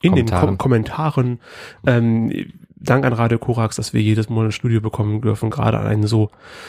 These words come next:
Speaker 1: äh, ungemütlichen Tag draußen. Es ist, glaub ich, verdammt heiß. Ich glaub, es regnet. Regnet's?
Speaker 2: Äh, es ist sehr geladen, die Atmosphäre
Speaker 1: Ja,
Speaker 2: draußen.
Speaker 1: es, es wird bald regnen.
Speaker 2: Aber es ist nicht erster Mai.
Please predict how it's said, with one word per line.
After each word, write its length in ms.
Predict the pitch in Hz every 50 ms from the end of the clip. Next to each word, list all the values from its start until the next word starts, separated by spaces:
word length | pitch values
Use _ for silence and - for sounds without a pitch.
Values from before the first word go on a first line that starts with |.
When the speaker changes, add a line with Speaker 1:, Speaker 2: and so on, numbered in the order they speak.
| - - -
Speaker 1:
äh, 220 | - 113 104 107
ungemütlichen 580 | 117 - 123 127 123 117 120 - - 104 - 110
Tag 220 | - 113 110 104
draußen. 440 | - - 107 107 104 104 110 107 101 - - -
Es 120 | - - -
ist, 140 | - - -
glaub 120 | - 110
ich, 60 | 104
verdammt 260 | - 117 113 110 -
heiß. 320 | - - 110 - - - _ _ _ _ _ _ _ _ _ -
Ich 40 | -
glaub, 140 | - 127 -
es 100 | - -
regnet. 380 | 147 - 185 190 185 - -
Regnet's? 420 | 135 - 151 151 143 - - - _ _ _ _ -
Speaker 2:
Äh, 200 | - 107 117 120
es 80 | 120 107
ist 100 | 110 104
sehr 140 | 107 110 104
geladen, 360 | 98 87 82 80 87 95 92
die 80 | 85 76
Atmosphäre 380 | - - - - - - 101
Speaker 1:
Ja, 60 | 101
Speaker 2:
draußen. 220 | - - 85 - 82
Speaker 1:
es, 100 | - -
es 120 | - -
wird 140 | 127 117 -
bald 220 | - 101 110 -
regnen. 280 | 123 143 - - - -
Speaker 2:
Aber 100 | - 98
es 80 | 101 98
ist 40 |
nicht 140 | 107 104 -
erster 200 | - 92 - -
Mai. 180 | 82 80 76